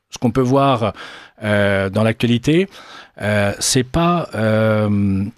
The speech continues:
euh, c'est pas effectif. Euh, donc, euh, le président fait des effets d'annonce. Tous les, tous les lundis, il change d'avis, il change de stratégie. Et au fait, toutes ces,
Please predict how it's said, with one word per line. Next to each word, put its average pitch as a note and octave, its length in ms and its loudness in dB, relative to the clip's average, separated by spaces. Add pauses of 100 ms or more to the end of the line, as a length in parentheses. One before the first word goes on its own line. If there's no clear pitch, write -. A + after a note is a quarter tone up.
(400)
euh, F#2 240 -6 (100)
c'est A#2+ 200 0
pas F3+ 100 2
effectif. - 560 -2 (460)
Euh, F#2+ 360 -2
donc, G2+ 300 -2
euh, F#2+ 340 2
le G2+ 100 0
président C3 420 2
fait A2+ 140 -4
des G#2 140 2
effets D#3+ 180 0
d'annonce. D3+ 540 0 (180)
Tous C3+ 140 0
les, G#2 300 2
tous - 120 -2
les D#3+ 120 2
lundis, D#3+ 320 2
il D3+ 40 2
change B2 240 2
d'avis, B2 280 2
il B2 60 2
change A2+ 200 0
de A2+ 60 2
stratégie. A2+ 600 2 (460)
Et C3 100 4
au A#2+ 80 4
fait, F3 260 -2 (100)
toutes A3+ 200 0
ces, D#3 480 2